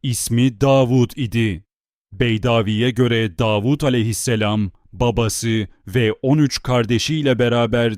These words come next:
Talut'un ordusuna katılmıştı. Davud aleyhisselam koyun güderdi. Çok cesur olup ayrıca sapan ile taş atmada mahir idi.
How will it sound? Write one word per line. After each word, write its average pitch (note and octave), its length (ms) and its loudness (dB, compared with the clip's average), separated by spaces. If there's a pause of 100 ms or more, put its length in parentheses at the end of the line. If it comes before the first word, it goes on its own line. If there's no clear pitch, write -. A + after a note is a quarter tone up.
Talut'un A#2+ 600 0
ordusuna C3 540 2
katılmıştı. A#2 840 -2 (560)
Davud A#2+ 400 0
aleyhisselam A#2+ 840 0
koyun C#3 460 2
güderdi. A#2+ 720 0 (400)
Çok - 340 2
cesur B2+ 340 0
olup A#2 380 0 (240)
ayrıca A#2 520 0
sapan B2+ 460 0
ile C3 320 0
taş D3+ 240 -2
atmada C3+ 500 0
mahir C#3+ 440 2
idi. A2 400 0